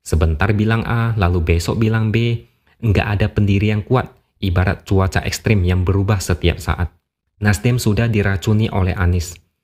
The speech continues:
Ibarat terlalu sering deket-deket pohon karet.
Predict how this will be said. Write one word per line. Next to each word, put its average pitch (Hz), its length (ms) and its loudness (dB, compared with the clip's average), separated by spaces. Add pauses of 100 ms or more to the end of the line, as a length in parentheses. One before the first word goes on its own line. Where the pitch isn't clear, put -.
(320)
Ibarat 98 480 0
terlalu 98 480 0
sering 104 480 0
deket-deket - 560 -2
pohon 90 240 0
karet. 87 320 -2